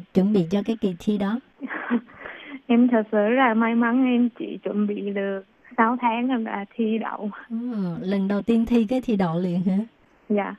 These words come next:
Speaker 1: Ừ, cái này là quá xuất sắc luôn.
Speaker 2: <laughs>
Speaker 1: Thì trong cái phần, à, tiếng Việt là người ta thi cái gì?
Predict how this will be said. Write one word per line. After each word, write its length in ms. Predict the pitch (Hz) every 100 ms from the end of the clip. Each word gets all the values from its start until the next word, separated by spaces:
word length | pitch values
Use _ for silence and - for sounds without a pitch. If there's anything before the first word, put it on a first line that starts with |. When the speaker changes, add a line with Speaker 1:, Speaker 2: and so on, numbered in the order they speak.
| _
Speaker 1:
Ừ, 60 | 185 170 165
cái 100 | 214
này 160 | 190
là 100 | 180
quá 180 | 170 190
xuất 220 | 240 247
sắc 260 | - 285 -
luôn. 300 | 220 208 196 - _ - - - - -
Speaker 2:
<laughs> 360 | - - 277 - - - - 226 _ -
Speaker 1:
Thì 180 | 220 196
trong 200 | - 247
cái 120 | 277 294
phần, 400 | 294 190 185 185
à, 140 | 180
tiếng 220 | 247 269 269
Việt 220 | 208 165
là 80 | 190
người 180 | 185 180
ta 160 | 208
thi 220 | - 226 208
cái 120 | 247
gì? 240 | 226 185